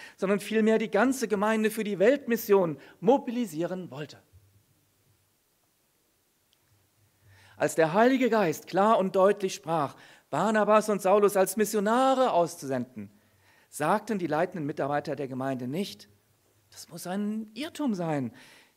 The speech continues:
Die beiden brauchen wir unbedingt bei uns.“ Sofort fasteten sie, sie beteten,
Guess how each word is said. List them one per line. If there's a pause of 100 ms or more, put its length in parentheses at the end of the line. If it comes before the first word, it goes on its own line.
(160)
Die
beiden
brauchen
wir
unbedingt
bei
uns.“ (2250)
Sofort
fasteten
sie, (280)
sie
beteten,